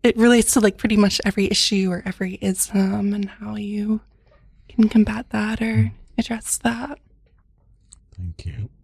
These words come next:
Speaker 2: <clears throat> So just to remind listeners, this is a big, heading towards the halfway mark, and this is the Truth to Power Show on Radio Free Brooklyn. We're here with co-host Scott Raven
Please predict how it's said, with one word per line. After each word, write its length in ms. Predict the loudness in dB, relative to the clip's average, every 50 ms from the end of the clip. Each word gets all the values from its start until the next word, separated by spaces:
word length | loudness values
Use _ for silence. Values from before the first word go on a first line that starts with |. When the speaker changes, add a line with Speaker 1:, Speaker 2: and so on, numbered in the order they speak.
| _ 4
Speaker 2:
<clears throat> 320 | 8 8 10 8 8 6 0 -8 _ _ _ _ _
So 160 | 0 4 6 6
just 180 | 6 6 6
to 60 | 6
remind 200 | 8 8 8 8
listeners, 320 | 6 6 4 4 4 4 4
this 180 | 4 4 4
is 80 | 4 4
a 80 | 4 4
big, 380 | 4 0 -2 0 0 0 2
heading 360 | 4 6 6 6 6 4 4 2
towards 360 | 2 4 6 6 6 6 4
the 140 | 4 6 6 6
halfway 380 | 6 6 4 4 4 4 4
mark, 300 | 6 6 6 6 4 4
and 100 | 2 2
this 180 | 2 2 2 -2
is 100 | 0 0
the 100 | 0 0
Truth 220 | 2 2 0 0
to 60 | 2
Power 260 | 2 4 6 6 6 4
Show 260 | 4 2 2 2 0
on 80 | 0 -2 -6 _ _ _
Radio 200 | 0 4 4 4
Free 120 | 4 4 4
Brooklyn. 560 | 4 4 4 4 4 4 4 4 2 0 -4 -6 _ _ _ _
We're 140 | 0 4 4
here 180 | 6 6 6 6
with 140 | 4 4 2
co-host 320 | 2 4 4 4 4 4
Scott 220 | 4 4 4 4
Raven 500 | 4 4 4 6 6 6 4 4 2 0